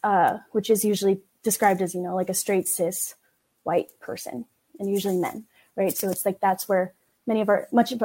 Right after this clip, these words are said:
much of our education is, uh, served towards those people. Um, and a lot of the experience, uh,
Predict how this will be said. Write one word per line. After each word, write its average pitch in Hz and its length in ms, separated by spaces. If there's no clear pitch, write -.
much 330 180
of 262 60
our 254 80
education 220 600
is, 202 260
uh, 190 300
served 214 340
towards 202 380
those 175 220
people. 202 420
Um, 185 440
and 214 160
a 208 40
lot 208 200
of 196 160
the 208 100
experience, 233 800
uh, 185 340